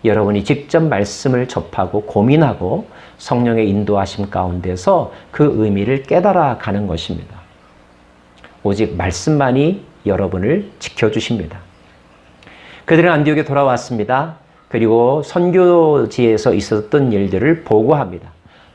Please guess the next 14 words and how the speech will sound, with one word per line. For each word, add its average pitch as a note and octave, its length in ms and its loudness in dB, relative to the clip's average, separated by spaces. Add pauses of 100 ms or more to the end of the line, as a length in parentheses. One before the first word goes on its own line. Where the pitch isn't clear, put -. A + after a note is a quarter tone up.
바포스에서 A#2+ 680 -2
어떤 E3 260 2
일이 E3+ 120 6
있었는지, A2+ 680 -2 (420)
비시디아 A#2+ 460 2
안디옥에서는, B2+ 720 2 (680)
그 - 220 -10
이고니온에서는, D3+ 960 2 (160)
루스드라에서는 C#3 1040 2 (220)
더베에서는 C#3 760 0 (160)
어떤 F3+ 380 0
일이 D#3 200 2
있었는지를 A2 880 -2
보고합니다. G#2 800 0